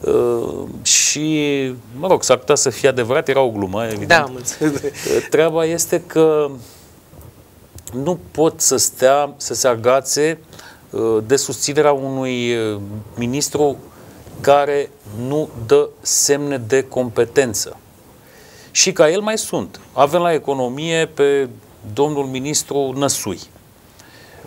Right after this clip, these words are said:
Speaker 2: Da.
Speaker 1: care a prezentat înainte soluțiile miraculoase pentru acele societăți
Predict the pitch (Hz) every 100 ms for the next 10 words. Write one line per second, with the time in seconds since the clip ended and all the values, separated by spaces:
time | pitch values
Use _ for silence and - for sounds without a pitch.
0 | 120 117 127 - _ 147 170 185 180 160
1 | - - _ _ - - 110 113 107 104
2 | - - - - 131 135 170 - 196 190
3 | - 143 139 160 156 123 113 135 143 139
4 | 143 143 135 123 - 131 139 139 123 131
5 | 123 131 127 123 117 113 117 135 131 131
6 | 127 123 113 - 120 - 117 - 156 156
7 | - -